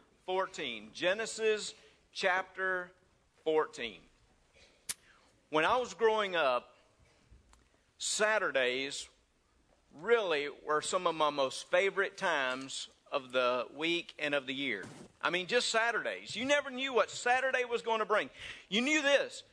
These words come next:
You did not have to go to school, okay?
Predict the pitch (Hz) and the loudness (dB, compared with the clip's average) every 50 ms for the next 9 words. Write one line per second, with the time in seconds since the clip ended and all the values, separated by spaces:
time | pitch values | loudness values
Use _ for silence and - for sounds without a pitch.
0 | _ _ _ - 160 180 190 175 175 160 170 196 226 240 247 240 220 170 214 214 | _ _ _ -6 -4 0 0 2 2 2 4 4 4 4 4 2 0 0 0 0
1 | 214 214 - - 208 170 190 190 196 202 180 175 - - - 208 185 165 131 101 | 0 0 -2 -8 -4 2 2 2 2 2 -2 -6 -8 -4 0 0 0 0 -2 -6
2 | - - - - - _ _ _ _ _ _ _ - 127 143 147 185 190 196 226 | -10 -16 -20 -20 -20 _ _ _ _ _ _ _ -2 0 0 2 2 4 4 2
3 | 240 240 | 2 -2